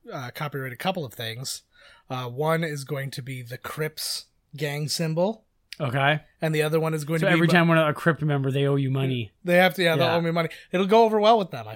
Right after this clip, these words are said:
Speaker 1: feel.
Speaker 2: think they will really
Speaker 1: Yeah.
Speaker 2: enjoy that.
Speaker 1: And then also I've, uh, got this great drawing of Muhammad that I did, <laughs> and I'm gonna go ahead.
Speaker 2: <laughs> Trademark Mo-, Mohammed?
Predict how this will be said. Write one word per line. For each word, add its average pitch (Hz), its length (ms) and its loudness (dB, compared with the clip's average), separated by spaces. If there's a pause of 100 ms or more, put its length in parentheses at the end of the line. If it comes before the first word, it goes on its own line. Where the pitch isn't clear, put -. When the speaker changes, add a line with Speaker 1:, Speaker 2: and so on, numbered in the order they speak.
(100)
Speaker 1:
feel. 143 60 0
Speaker 2:
think 170 200 4
they 156 140 4
will 143 200 2
really 139 240 2
Speaker 1:
Yeah. 156 100 2
Speaker 2:
enjoy 123 240 -2
that. 107 240 -6
Speaker 1:
And 180 160 0
then 180 140 4
also 170 400 2
I've, 156 380 0
uh, 147 280 0
got 147 220 -6
this 147 120 -10
great 160 240 -2
drawing 151 380 -4
of 139 100 -10
Muhammad 151 540 -6
that 170 140 2
I 175 100 2
did, 196 420 2 (140)
<laughs> - 140 -16
and 226 200 10
I'm 226 180 10
gonna 277 300 10 (120)
go 254 100 8
ahead. 247 420 4 (1500)
Speaker 2:
<laughs> 202 220 2
Trademark 160 760 2
Mo-, 160 160 2
Mohammed? 160 560 -2